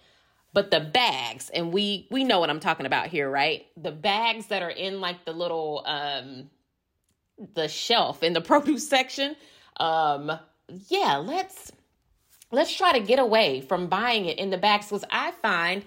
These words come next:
that it's always slimy, no matter what the date on the bag is, no matter what the Best Buy or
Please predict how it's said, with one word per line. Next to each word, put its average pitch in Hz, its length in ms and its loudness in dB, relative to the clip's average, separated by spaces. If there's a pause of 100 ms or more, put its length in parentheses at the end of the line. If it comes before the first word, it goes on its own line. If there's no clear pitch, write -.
(320)
that 180 240 4 (580)
it's 220 220 2
always 285 420 2
slimy, 185 680 -2 (200)
no 202 160 4
matter 196 400 4
what 190 440 0
the 220 160 2
date 214 560 0 (400)
on 226 220 4
the 214 60 2
bag 220 440 4
is, 214 460 4
no 170 120 -4
matter 165 240 -2
what 190 320 -4
the 208 80 -2
Best 196 400 -2
Buy 190 220 2
or 180 160 0